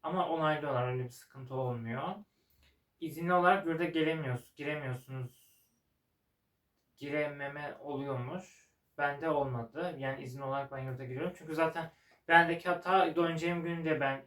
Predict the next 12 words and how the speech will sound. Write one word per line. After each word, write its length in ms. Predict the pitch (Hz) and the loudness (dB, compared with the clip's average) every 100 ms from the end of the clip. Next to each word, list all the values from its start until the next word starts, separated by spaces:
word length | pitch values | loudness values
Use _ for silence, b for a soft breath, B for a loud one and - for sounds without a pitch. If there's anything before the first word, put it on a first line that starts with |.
| - | -10
izinli 500 | 135 135 139 135 131 | -10 -8 -10 -10 -10
sayıyorum. 680 | - 139 135 135 170 175 | -8 -6 -4 -2 -2 -4
O 100 | 151 | -4
yüzden 540 | 151 135 160 170 170 160 - - | -4 -4 -4 -4 -4 -10 -20 -4
fazladan 520 | 151 147 143 151 135 | -2 -2 -2 -4 -2
iznim 300 | 131 131 127 | -4 -4 -6
gidiyor. 220 | 120 127 | -4 -4
As-, 240 | 127 123 - | -4 -6 -12
izin 200 | 135 127 | -12 -10
hakkım 340 | 139 - 135 | -10 -10 -8
da 80 | 127 | -8
gidiyor. 420 | 120 113 139 185 | -8 -10 -8 -8